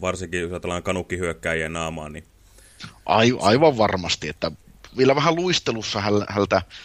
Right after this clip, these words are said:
Speaker 2: puuttuu semmoista tiettyä varmuutta, mitä tuossa N R-pelejä, N R-peleissä kerkisi häntä seuraamaan, mutta kyllä se siinä maalin edustalla, niin tuo kaveri on kyllä tosi, tosi kovassa, kovassa huudossa ja varmasti varsinkin kanukkeja vastaan, niin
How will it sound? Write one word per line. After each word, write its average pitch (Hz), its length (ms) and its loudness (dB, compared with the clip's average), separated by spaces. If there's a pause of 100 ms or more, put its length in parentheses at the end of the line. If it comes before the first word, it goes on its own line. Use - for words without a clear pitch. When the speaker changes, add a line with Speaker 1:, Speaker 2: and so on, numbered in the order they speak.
(260)
Speaker 2:
puuttuu 113 380 -4
semmoista 87 360 -6
tiettyä 85 460 -4
varmuutta, 85 720 -2
mitä - 180 0
tuossa 92 320 2
N 98 60 2 (140)
R-pelejä, 82 580 -4 (680)
N 117 180 4
R-peleissä 98 420 4
kerkisi 92 380 2
häntä 90 260 -2
seuraamaan, 90 680 0
mutta 80 240 -12
kyllä 101 180 4
se 98 120 4
siinä 101 260 2 (440)
maalin 113 340 6
edustalla, 104 560 0
niin 90 160 -4
tuo 95 160 -2
kaveri 87 360 0
on 92 120 -4
kyllä 90 180 0
tosi, 90 300 -2 (720)
tosi 139 260 4
kovassa, 98 420 4 (180)
kovassa 113 400 4
huudossa 98 520 -4
ja 80 220 -6 (180)
varmasti 101 360 -4
varsinkin 107 420 2
kanukkeja 98 560 -2
vastaan, 80 440 -4
niin 78 140 -6